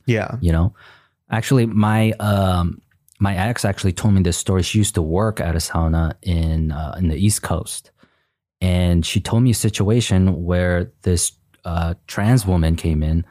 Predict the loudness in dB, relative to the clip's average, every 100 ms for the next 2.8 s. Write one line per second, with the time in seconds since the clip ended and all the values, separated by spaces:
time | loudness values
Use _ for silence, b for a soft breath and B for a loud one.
0 | b b b _ _ -6 -4 -4 -6 -10
1 | _ -4 -4 -2 -2 -2 -2 -4 -4 -4
2 | -6 -6 -2 -2 0 -2 -2